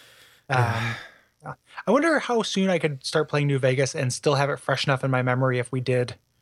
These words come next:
Speaker 1: So I wouldn't have just, like, literally playing it a year later. 'Cause, you know,
Speaker 2: I
Speaker 1: you brought up Yes Man, man. Like,
Speaker 2: <laughs>
Speaker 1: Yes Man is so good.
Speaker 2: I know, right?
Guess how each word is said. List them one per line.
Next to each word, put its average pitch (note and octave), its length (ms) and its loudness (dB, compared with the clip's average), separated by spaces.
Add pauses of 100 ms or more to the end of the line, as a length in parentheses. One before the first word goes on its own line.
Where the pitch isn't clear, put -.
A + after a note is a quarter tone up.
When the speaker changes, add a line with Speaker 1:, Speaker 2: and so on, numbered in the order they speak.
(160)
Speaker 1:
So D#3 120 2
I D3+ 40 6
wouldn't D3 240 4
have C3 120 2
just, C3 140 -2
like, B2+ 160 -6
literally C3 280 0
playing B2+ 260 -2
it B2 80 -2
a B2 40 -4
year A#2+ 180 -4
later. B2 400 -4 (500)
'Cause, C#3+ 200 4
you F#3+ 80 6
know, F3+ 60 2
Speaker 2:
I - 20 0
Speaker 1:
you E3+ 100 -2
brought F3+ 300 0
up C#3+ 100 0
Yes - 220 0
Man, A#2+ 220 -6
man. C#3 360 -4
Like, C3 240 -2 (240)
Speaker 2:
<laughs> - 40 -20
Speaker 1:
Yes D#3+ 260 4
Man E3+ 160 2
is D3 100 -2
so D#3+ 120 -6
good. C#3 420 -4
Speaker 2:
I A#3 180 0 (160)
know, G#3 160 0
right? D#3+ 460 -2